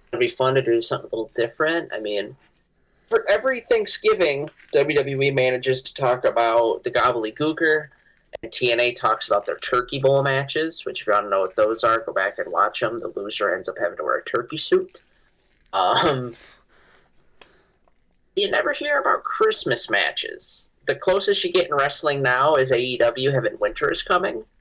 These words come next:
which isn't technically Christmas, but with the snow, I get the Christmas feel. Um, just thought it'd be nice to, you know, combine our podcast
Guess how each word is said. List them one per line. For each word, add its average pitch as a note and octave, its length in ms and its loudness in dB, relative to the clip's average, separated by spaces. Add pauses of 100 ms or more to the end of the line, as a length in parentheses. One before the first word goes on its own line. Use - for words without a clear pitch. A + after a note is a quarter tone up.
(160)
which A#2 220 -2
isn't B2 300 0 (560)
technically C3+ 360 -2
Christmas, D3 560 -2
but G#2 100 -2
with G2+ 140 0
the G#2 100 -4
snow, G#2 480 0
I - 100 0
get - 120 -6
the F#2 80 -8
Christmas - 480 -8
feel. C3 540 -4 (1400)
Um, G1+ 800 -8 (920)
just - 140 -8
thought D#3 140 4
it'd D#3 120 -2
be D#3 100 0
nice D#3 420 2
to, C3 180 4
you B2+ 100 2
know, A#2+ 360 0 (640)
combine A2+ 320 0
our C3 140 2
podcast C3 880 0